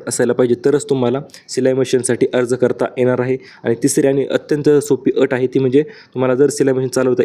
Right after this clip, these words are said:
येत असेल तरच तुम्हाला, अ, हा शिलाई मशीन, अ, जी आहे ती मिळणार आहे. शिलाई मशीन म्हणजे एकूण जवळपास चौदा ते पंधरा हजार रुपये तुमच्या खात्यावर जमा केले जाणार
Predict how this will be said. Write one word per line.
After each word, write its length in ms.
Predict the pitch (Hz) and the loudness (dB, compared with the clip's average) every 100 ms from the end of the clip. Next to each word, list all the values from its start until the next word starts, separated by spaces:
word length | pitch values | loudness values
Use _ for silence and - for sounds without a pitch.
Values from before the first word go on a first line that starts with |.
| - | 0
येत 80 | 123 | -2
असेल 280 | 135 - 139 139 - - | -4 -2 -2 -4 -18 -2
तरच 260 | 147 143 139 | 0 0 0
तुम्हाला, 320 | 131 127 160 - _ _ - | 0 0 -2 -8 _ _ -4
अ, 60 | 123 123 120 - - | 2 2 0 -8 -12
हा 200 | - 123 | -6 -2
शिलाई 220 | - 131 | 2 2
मशीन, 260 | 127 - 127 123 | 0 -2 -4 0
अ, 100 | 113 113 | 0 2
जी 80 | 123 | 2
आहे 100 | 120 | 2
ती 100 | 135 | 0
मिळणार 340 | 127 123 120 - | 0 0 -2 -2
आहे. 180 | 120 131 - - - | -2 -2 -6 -18 -6
शिलाई 160 | 139 139 | 0 2
मशीन 220 | 143 147 | 2 0
म्हणजे 200 | 139 123 | -2 0
एकूण 300 | 127 131 131 | 2 2 2
जवळपास 340 | 127 131 131 120 | 2 2 0 -2
चौदा 240 | 135 135 | 0 0
ते 100 | 143 | 0
पंधरा 280 | 139 135 127 | 0 -2 -2
हजार 180 | 120 123 | 2 2
रुपये 220 | 120 127 139 - - | 4 0 0 -10 -8
तुमच्या 220 | 135 139 139 | -4 -2 -2
खात्यावर 300 | 123 123 123 | 2 2 2
जमा 260 | 127 139 | 0 0
केले 260 | 131 127 123 | 2 2 2
जाणार 280 | 123 123 | 2 0